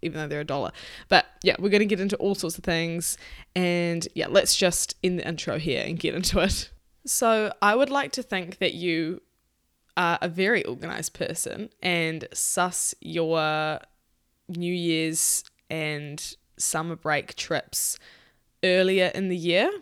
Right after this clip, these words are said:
which means that by the time you get to summer, you've already paid for them and it doesn't feel like as big of an expense. Um, so I guess my first thought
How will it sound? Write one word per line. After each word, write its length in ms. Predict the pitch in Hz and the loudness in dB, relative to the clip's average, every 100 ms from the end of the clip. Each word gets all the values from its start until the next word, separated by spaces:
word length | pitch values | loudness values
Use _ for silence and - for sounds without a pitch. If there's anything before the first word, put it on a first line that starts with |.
| - - | -14 -4
which 300 | 175 - - | -2 -2 -2
means 540 | 170 165 160 160 - | 0 0 -2 -2 0
that 200 | 170 - | 0 2
by 120 | 156 | 0
the 80 | 151 | -2
time 220 | - 165 | -4 -4
you 60 | 160 | -4
get 140 | 156 | -6
to 80 | 165 | -4
summer, 280 | - 160 156 | -4 -2 -2
you've 180 | 147 160 | -4 -4
already 200 | 156 156 | -4 -4
paid 300 | - 147 - | -2 -2 -2
for 100 | 151 | -6
them 160 | 151 | -6
and 100 | 143 | -6
it 60 | 107 | -6
doesn't 320 | 165 143 - | -6 -8 -8
feel 100 | 156 | -4
like 200 | 151 - | -4 -6
as 140 | 147 | -8
big 200 | - 151 | -8 -8
of 60 | 151 | -8
an 100 | 156 | -10
expense. 680 | - - 196 359 320 - - _ - - - - _ | -6 -4 -4 -4 -4 -4 -6 _ -20 -18 -18 -20 _
Um, 580 | 202 208 180 175 170 170 - | 0 4 4 2 -2 -6 -4
so 520 | - 175 165 160 160 - _ _ | 0 4 4 4 2 -2 _ _
I 60 | 185 | -2
guess 180 | 185 220 | -2 -2
my 120 | 220 | -2
first 880 | - - 170 165 165 - - - - _ _ _ - _ | -2 4 6 6 2 -2 0 -2 -4 _ _ _ -20 _
thought 340 | 175 156 - | -2 -2 -4